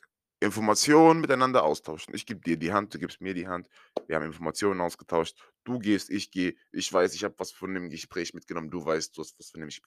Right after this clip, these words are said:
Gespräch mitgenommen. Du hast was gelernt. Ich hab was gelernt. Beide sind happy. Und dann,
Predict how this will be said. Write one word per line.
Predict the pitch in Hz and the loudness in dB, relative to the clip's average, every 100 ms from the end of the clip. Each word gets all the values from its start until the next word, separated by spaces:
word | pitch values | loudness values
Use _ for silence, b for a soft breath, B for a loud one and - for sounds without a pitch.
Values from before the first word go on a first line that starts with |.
| _ | _
Gespräch | - - 82 78 | -12 -10 -8 -8
mitgenommen. | 80 - 78 76 | -10 -10 -10 -8
Du | |
hast | 73 - | -10 -12
was | 73 | -14
gelernt. | 73 69 - | -8 -10 -10
Ich | - | -14
hab | 69 - | -16 -16
was | - | -16
gelernt. | 71 65 - _ _ _ _ _ _ _ _ _ _ _ _ - | -12 -12 -14 _ _ _ _ _ _ _ _ _ _ _ _ -6
Beide | 85 80 | -2 0
sind | 82 | 0
happy. | 120 117 - - _ _ _ _ _ _ _ _ _ _ _ _ _ _ _ _ _ _ _ - - b b b b b _ _ _ | 4 4 2 -10 _ _ _ _ _ _ _ _ _ _ _ _ _ _ _ _ _ _ _ -14 -14 b b b b b _ _ _
Und | 143 165 170 | 8 10 10
dann, | 131 160 | 10 10